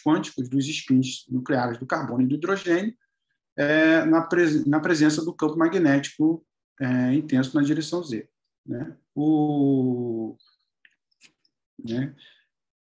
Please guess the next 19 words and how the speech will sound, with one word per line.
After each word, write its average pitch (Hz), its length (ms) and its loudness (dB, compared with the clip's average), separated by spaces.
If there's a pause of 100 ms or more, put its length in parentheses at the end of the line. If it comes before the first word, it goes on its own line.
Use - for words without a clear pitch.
(260)
Na, 185 140 2
quando 247 400 0
o 262 40 4
sistema 160 460 2
fica 151 260 -4
maior, 156 480 4
à 156 60 0
medida 147 320 4
que, - 140 -10 (100)
é, 123 440 -2
o - 40 -20
sistema 139 300 0
vai 131 120 -4
ficando 120 280 -8
maior, 156 480 2 (180)
e, 139 220 -2
é, 131 280 0
esse, 151 520 -4
é, 135 160 -4